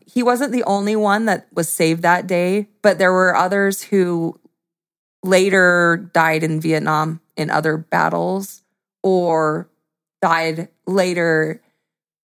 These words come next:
in other wars. You know what I'm saying? Like, um, there just wasn't really, when it got brought up again, there wasn't really people left who had actually were still alive that had been on the ground.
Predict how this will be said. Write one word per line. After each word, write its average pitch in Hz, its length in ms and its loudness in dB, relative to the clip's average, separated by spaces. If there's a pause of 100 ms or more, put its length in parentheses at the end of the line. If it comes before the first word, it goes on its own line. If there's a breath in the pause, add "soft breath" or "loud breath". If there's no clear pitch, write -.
(120)
in 160 200 -6
other 165 300 0
wars. 175 640 -4
You 208 140 0
know 190 100 2
what 185 120 0
I'm 175 140 -4
saying? 170 520 -2
Like, 151 400 -4 (540)
um, 90 680 -2 (640)
there 185 160 2
just 190 280 -6
wasn't 175 600 -2
really, 185 300 2
when 170 140 -4
it - 220 -10
got 165 220 -2
brought 170 240 -2
up 165 180 -4
again, 151 680 -4 (920)
there 185 120 2
wasn't 190 320 0
really 175 500 0 (1160)
people 170 360 0
left 165 360 0
who 165 80 -2
had 160 100 0
actually 151 560 -2 (400)
were 156 120 -2
still 156 360 -2
alive 151 440 0
that 147 120 -6
had 156 140 -6
been 151 180 -6
on 143 220 -6
the - 80 -10
ground. - 500 -12